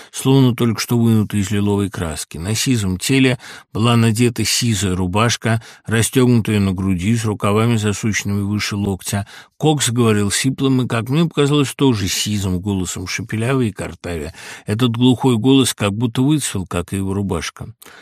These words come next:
«Ну что ж», — согласился он, — «пускай будет Труэнд». Около костра зашевелилось тряпьё, и из-под него послышался чей-то очень слабый, но густой бас. «Что случилось?»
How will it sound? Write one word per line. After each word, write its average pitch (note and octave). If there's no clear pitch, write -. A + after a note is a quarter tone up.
«Ну B3
что B3+
ж», — F3+
согласился G2+
он, — G2+
«пускай G3+
будет G2
Труэнд». E2+
Около G3
костра A3
зашевелилось F#3+
тряпьё, F3
и G#3
из-под E3+
него F3
послышался E3+
чей-то E3+
очень D#3
слабый, D#3+
но D#3+
густой D3+
бас. G#2+
«Что D3+
случилось?» D3